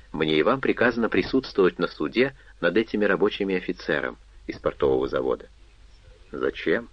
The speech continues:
Она сузила глаза. "Вы спрашиваете меня?"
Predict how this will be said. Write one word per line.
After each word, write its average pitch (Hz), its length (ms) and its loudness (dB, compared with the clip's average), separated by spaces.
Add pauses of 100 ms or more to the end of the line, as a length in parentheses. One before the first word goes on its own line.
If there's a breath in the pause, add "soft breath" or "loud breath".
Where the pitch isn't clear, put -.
(560)
Она 78 220 0
сузила 80 440 2
глаза. 80 400 2 (340 soft breath)
"Вы 98 140 4
спрашиваете 107 800 2
меня?" 123 340 -2